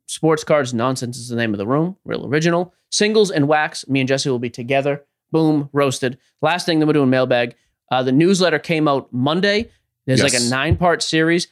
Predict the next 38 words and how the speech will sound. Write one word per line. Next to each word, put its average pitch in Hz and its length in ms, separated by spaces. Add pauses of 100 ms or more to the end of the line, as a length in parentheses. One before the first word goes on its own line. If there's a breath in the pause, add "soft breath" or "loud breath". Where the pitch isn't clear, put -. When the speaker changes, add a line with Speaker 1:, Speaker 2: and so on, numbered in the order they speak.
(120)
Speaker 1:
We're 160 80
keeping 233 140
Speaker 2:
Nope. 208 80
Speaker 1:
them 156 100
brief, 139 260
too. 127 140
It's 113 120
not 165 80
like 151 120
the 139 80
Speaker 2:
It 127 60
Speaker 1:
whole 151 100
Speaker 2:
will 165 140
be. 151 80
Speaker 1:
newsletter. 110 440 (280)
Speaker 2:
So 123 220
on, 123 160 (140)
on 190 220
Speaker 1:
Oh, 170 40
Speaker 2:
Monday. 107 320
Speaker 1:
starts 220 380
on 160 160
Monday. 117 240
I'm 160 80
sorry. 107 300
Speaker 2:
S-, - 100
yes. 117 400
Speaker 1:
With 139 160
Speaker 2:
Coming 233 80
Speaker 1:
a - 20
Speaker 2:
up 208 120
on 185 120
Monday, 151 380
we've 139 100
Speaker 1:
pretty 208 200
Speaker 2:
got 135 140
a 131 40
Speaker 1:
comprehensive 165 800